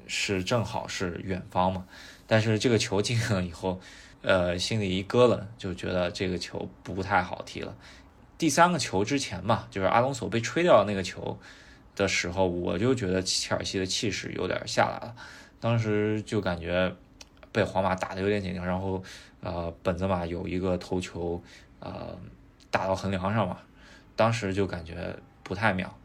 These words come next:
但当然还好了，维尔纳是，<laughs> 呃，怎么说，万军之中取上将首级的一个进球啊，<laughs> 也是他本赛季最牛逼的一个，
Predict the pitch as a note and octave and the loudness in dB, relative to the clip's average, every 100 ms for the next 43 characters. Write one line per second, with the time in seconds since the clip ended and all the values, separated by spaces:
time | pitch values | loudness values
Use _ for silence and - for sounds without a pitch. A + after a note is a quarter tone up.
0 | - - - - A2 G#2 B2+ C3 B2 A2+ | -20 -20 -10 2 2 8 6 8 6 6
1 | A#2+ - - F#2+ F#2+ G#2 F#2 G2+ F#2 - | 6 2 -2 0 4 4 4 2 2 0
2 | G2 F2+ F2 - - - - - - A#2+ | 0 -2 -4 -12 -20 -20 -10 -4 0 2
3 | A2+ - - - - G2+ F2+ F2+ F2 E2+ | 2 -2 -12 -18 -4 -2 0 -2 -4 -8
4 | E2+ F#2 F2+ F2+ - - - A2+ G2+ G2+ | -4 -2 0 -2 -6 -6 6 6 6 -2
5 | G2+ - - - - F#2+ G2 G2 F#2+ - | -6 -14 -20 -18 -8 -2 0 0 -2 -4
6 | - - - - F#2+ F2+ E2+ E2+ - - | -4 -6 -6 -2 0 0 -2 -6 -6 0
7 | G#2+ F#2+ F#2 G2 F#2 - F2 F#2+ - E3+ | 2 4 4 2 0 -2 0 2 2 2
8 | D#3+ A3 B2 A2+ C3+ C3 A#2 G#2 G2+ A2+ | 2 4 6 8 8 8 8 8 8 6
9 | A#2 B2+ A2+ G2 F#2+ G#2+ A2+ A2+ G2+ G2 | 6 8 8 6 0 2 6 6 6 6
10 | G2+ | 4